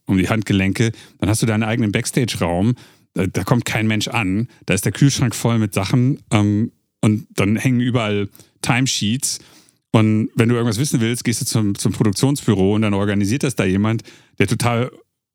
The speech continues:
organisiert mit seinem Computer und seinem Funkgerät da sitzt und irgendjemand anders fertigt dann mit dem Van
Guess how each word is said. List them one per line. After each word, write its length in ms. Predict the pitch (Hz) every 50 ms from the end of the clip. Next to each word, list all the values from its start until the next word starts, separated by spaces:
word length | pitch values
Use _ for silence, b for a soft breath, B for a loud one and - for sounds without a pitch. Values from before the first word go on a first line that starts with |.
| _ - - - _ _ - - _
organisiert 540 | 311 - 135 127 113 117 117 117 139 151 143
mit 120 | 131 120 -
seinem 180 | 135 117 120
Computer 400 | - 123 110 - 143 147 160 131
und 60 | 113
seinem 240 | 113 120 117 120 104
Funkgerät 500 | - - 165 160 - 147 117 98 98 -
da 80 | 104 95
sitzt 400 | 87 104 120 135 - - - -
und 180 | 104 107 98 B B B B B B B
irgendjemand 420 | 120 127 127 143 143 131 127 120 120
anders 260 | 117 120 139 127 -
fertigt 380 | - - 135 127 - - -
dann 140 | 131 127 127
mit 120 | 123 139 -
dem 140 | 110 104
Van 240 | 113 107 117 123 131